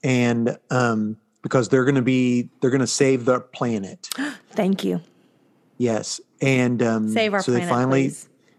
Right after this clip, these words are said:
Speaker 1: they choose the three, and they launch the ship, and it's not really an astronaut ship. It's not a space thing. I was completely caught off guard.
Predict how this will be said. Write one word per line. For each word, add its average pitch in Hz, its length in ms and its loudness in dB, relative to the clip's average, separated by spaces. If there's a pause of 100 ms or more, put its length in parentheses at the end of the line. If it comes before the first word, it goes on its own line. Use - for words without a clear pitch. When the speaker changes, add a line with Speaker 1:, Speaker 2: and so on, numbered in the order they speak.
(300)
Speaker 1:
they 120 120 2
choose 139 400 0
the 180 100 2
three, 135 680 0 (480)
and 120 140 -2
they 110 120 2
launch 117 520 0
the 160 100 0
ship, 131 640 0 (240)
and 131 260 -2
it's 170 300 -2
not 269 240 2
really 254 420 4
an 240 120 2
astronaut 226 840 2
ship. - 500 0
It's 147 140 -2
not 240 220 4
a 233 60 2
space 233 500 0
thing. 170 480 0 (480)
I 226 80 4
was 220 160 2
completely 240 500 4
caught 240 220 4
off 240 180 2
guard. 240 400 4